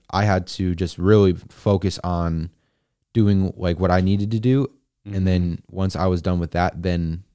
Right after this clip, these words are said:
Speaker 1: helping, you know, helping my brother, helping my sister,
Speaker 2: Yeah.
Speaker 1: or figuring out what else is going on. And so it really helped me, like,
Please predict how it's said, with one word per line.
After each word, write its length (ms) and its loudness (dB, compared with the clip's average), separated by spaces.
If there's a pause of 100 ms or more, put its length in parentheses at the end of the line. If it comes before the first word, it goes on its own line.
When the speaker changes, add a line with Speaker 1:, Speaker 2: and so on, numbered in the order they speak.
(300)
Speaker 1:
helping, 480 -6 (300)
you 100 -6
know, 160 -2
helping 260 -2
my 120 -2
brother, 240 -2
helping 200 -4
my 80 -4
sister, 360 -4
Speaker 2:
Yeah. 100 -10 (320)
Speaker 1:
or 120 -8
figuring 360 0
out 160 -2
what 140 -2
else 180 -2
is 60 -6
going 240 -2
on. 260 -4 (380)
And 120 -4
so 140 2
it 60 4
really 320 4
helped 260 -2
me, 160 0
like, 300 0